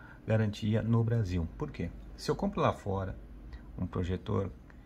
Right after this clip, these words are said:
e ele me dá problema, eu vou ter uma dor de cabeça enorme pra poder tá arrumando ele, tá enviando pra fora e voltando. E pra colocar aqui no Brasil,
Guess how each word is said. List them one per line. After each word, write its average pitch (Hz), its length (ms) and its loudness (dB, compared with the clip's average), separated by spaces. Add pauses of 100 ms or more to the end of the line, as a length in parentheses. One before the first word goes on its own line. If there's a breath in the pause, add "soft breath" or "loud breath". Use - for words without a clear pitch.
(140)
e 110 120 4
ele 107 120 6
me 98 80 4
dá 87 140 2
problema, 92 560 2
eu 101 80 -2
vou 92 160 0
ter - 140 -2
uma 101 120 4
dor 107 180 -2
de 120 80 -6
cabeça 98 460 -2
enorme 117 520 2
pra 117 120 0
poder 98 300 0
tá - 160 0
arrumando 104 500 2
ele, 90 280 -2
tá 92 180 2
enviando 101 640 2
pra 127 180 4
fora 117 460 0
e 101 100 -2
voltando. 92 640 -2 (340 loud breath)
E 117 140 0
pra 127 180 2
colocar 113 440 2
aqui - 120 -4
no 107 60 4
Brasil, 113 680 2